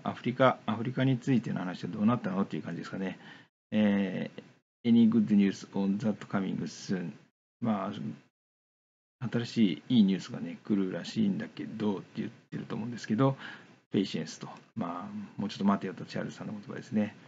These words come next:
で、その下は、あ、I will just bought more Adaと。あ、Adaを買いましたってことですね。はい。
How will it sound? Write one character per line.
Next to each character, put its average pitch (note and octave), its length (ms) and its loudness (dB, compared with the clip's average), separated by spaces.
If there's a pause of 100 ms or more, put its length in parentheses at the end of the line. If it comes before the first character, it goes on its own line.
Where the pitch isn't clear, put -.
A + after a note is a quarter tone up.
(380)
で、 B2 120 -2
そ - 140 -6
の B2+ 200 2
下 - 380 2
は、 G#2+ 500 6 (840)
あ、 A2 220 2
I A2+ 100 4
will G#2 120 6
just G2+ 280 2
bought F#2+ 240 -4
more G#2+ 280 4 (180)
Ada F2+ 220 2
と。 - 120 -18 (1080)
あ、 A#2 80 -2
Ada G#2 380 4
を - 20 -10
買 G2+ 160 -2
い - 20 4
ま D#3 140 6
し - 60 -6
た F2+ 80 -4
っ - 20 -4
て D#2+ 100 -10
こ - 80 -8
と - 60 -12
で - 60 -18
す - 80 -4
ね。 B2+ 240 2 (280)
は - 140 -14
い。 - 80 -14